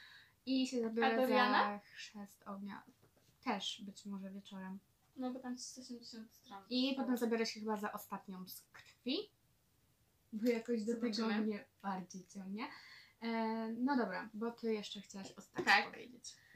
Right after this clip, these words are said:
Speaker 2: E, ja, tak jak mówiłam, będę się brać z Stax i jestem już w połowie, prawie że. Zaczęłam to dzisiaj. Ym,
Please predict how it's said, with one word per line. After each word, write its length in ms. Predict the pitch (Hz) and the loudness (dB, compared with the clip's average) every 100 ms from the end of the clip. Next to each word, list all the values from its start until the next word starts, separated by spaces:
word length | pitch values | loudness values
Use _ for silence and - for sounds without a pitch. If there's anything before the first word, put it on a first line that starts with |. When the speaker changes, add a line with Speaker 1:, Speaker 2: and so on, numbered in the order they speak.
| _ - | _ -4
Speaker 2:
E, 260 | 240 240 240 | 0 2 4
ja, 180 | 277 294 | 4 2
tak 160 | 285 | -2
jak 160 | 269 254 | -8 -4
mówiłam, 460 | 254 254 254 240 | -2 4 6 6
będę 260 | 240 226 226 | 2 -4 -6
się 140 | - | -8
brać 320 | 196 190 196 - | -8 -8 -8 -8
z 40 | |
Stax 240 | 302 302 - 302 | -10 -10 -12 -6
i 60 | |
jestem 240 | 320 339 311 | -6 -2 -4
już 160 | 294 - | -4 -10
w 80 | - | -2
połowie, 480 | 330 247 202 220 - _ | 4 4 4 -2 -6 _
prawie 280 | 196 202 202 | -6 -4 -6
że. 180 | 202 254 _ _ _ _ _ - | -8 -10 _ _ _ _ _ -4
Zaczęłam 340 | 233 277 294 | 2 4 4
to 100 | 294 | 2
dzisiaj. 480 | 240 220 190 202 254 _ _ _ _ _ _ _ _ - | 0 -2 -2 -2 -2 _ _ _ _ _ _ _ _ -2
Ym, 720 | 247 240 240 233 240 254 254 | 2 2 2 -2 -2 -2 -2